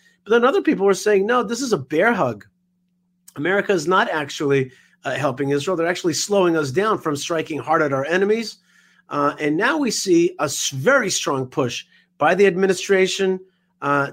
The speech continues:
to make a two-state solution. It's like, wait a minute, we just started this war because of the two-state solution. Now another push for a Palestine in Gaza, in, in Judea and Samaria, the so-called West Bank, and now a freezing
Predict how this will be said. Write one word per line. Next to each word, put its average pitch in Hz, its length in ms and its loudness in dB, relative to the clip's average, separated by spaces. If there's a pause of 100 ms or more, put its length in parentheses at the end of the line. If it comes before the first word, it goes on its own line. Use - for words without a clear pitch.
to 160 380 2
make 156 180 -4
a - 60 -12
two-state 208 520 -2
solution. 196 560 2
It's 151 140 -8
like, 160 160 -4
wait 208 160 4
a 196 40 2
minute, 160 240 -2
we 175 120 0
just 185 220 -4 (280)
started 220 420 2
this 175 160 -2
war 165 140 2
because 143 200 -6
of 139 100 -4
the 139 80 -4
two-state 135 400 -4
solution. 123 480 -6 (260)
Now 156 260 0
another 185 340 2
push 196 360 -2 (240)
for 151 260 -4
a 127 140 -6
Palestine 196 920 0 (180)
in 135 200 -2
Gaza, 190 640 2
in, 135 180 -4
in 131 180 -4
Judea 135 280 0
and 175 80 -2
Samaria, 165 420 0
the 120 60 -10
so-called 160 520 -2
West 147 260 -2
Bank, 175 380 -2 (320)
and 139 160 0
now 180 300 2
a - 120 -8
freezing 190 840 0